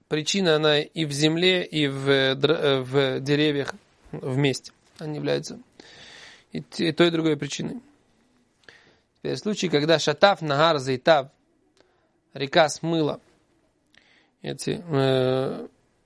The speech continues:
маслины, одного из них, и, э, они оказались на поле другого товарища. И они там,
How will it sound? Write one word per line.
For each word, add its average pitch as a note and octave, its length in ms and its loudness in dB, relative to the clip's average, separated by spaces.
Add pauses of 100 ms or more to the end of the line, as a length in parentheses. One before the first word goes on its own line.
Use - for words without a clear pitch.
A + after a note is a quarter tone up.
(1700)
маслины, D3+ 600 -2
одного D3 420 2
из C#3 120 -2
них, D3+ 240 -6 (760)
и, G#3 180 0
э, D3 840 0 (200)
они E3+ 520 2 (440)
оказались D#3 460 0
на D3+ 100 -2
поле D#3+ 180 2
другого D#3 400 2
товарища. - 440 -8 (840)
И F#3+ 60 -6
они G3+ 140 -2
там, D#3 280 2